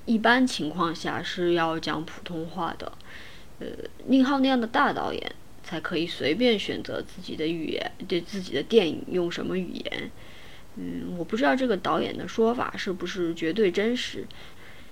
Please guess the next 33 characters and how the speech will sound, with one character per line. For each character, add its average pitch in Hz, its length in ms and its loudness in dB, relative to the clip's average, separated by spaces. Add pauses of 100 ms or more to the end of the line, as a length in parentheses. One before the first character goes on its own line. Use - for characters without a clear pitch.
(160)
嗯， 170 360 -2
总 165 180 -2
之 202 80 2
这 277 140 2
个 240 100 2
说 262 180 2
法 190 180 0
还 175 160 -4
是 180 160 -4
给 170 120 0
我 175 220 4
留 165 180 0
下 180 200 0
了 175 100 0
很 185 240 -6
深 190 220 -2
的 170 240 2
印 175 200 0
象。 - 240 -6 (680)
嗯， 170 540 -6
当 175 140 0
然 180 200 0
作 185 200 2
为 180 220 2
普 - 240 -10
通 190 300 -2
观 226 240 4
众 240 240 4
的 - 100 -2
话， - 380 -2
当 170 200 -2
然 165 460 -2
是 170 560 -2